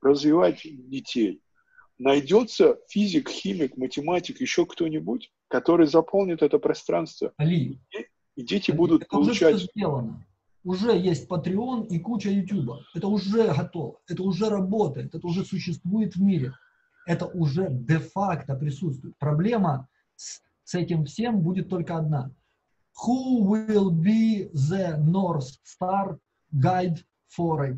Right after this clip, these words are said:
Speaker 2: kid during these ten years?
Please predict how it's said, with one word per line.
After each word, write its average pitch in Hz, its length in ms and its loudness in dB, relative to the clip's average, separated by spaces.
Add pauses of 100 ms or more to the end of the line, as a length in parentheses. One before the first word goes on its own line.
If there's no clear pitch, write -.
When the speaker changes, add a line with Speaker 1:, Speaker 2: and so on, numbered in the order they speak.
Speaker 2:
kid 190 240 2 (300)
during 170 600 2
these 147 460 0 (200)
ten 143 320 0 (140)
years? - 580 -2